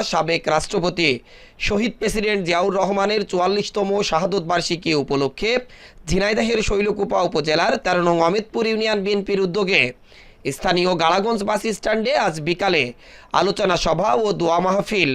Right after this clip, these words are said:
অনুষ্ঠিত হয়েছে। এ সময় বক্তব্য রাখেন উপজেলা বিএনপির সিনিয়র সহসভাপতি,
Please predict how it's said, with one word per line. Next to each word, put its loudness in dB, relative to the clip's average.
অনুষ্ঠিত -2
হয়েছে। 2
এ 0
সময় 0
বক্তব্য -2
রাখেন 0
উপজেলা 0
বিএনপির 0
সিনিয়র 2
সহসভাপতি, 0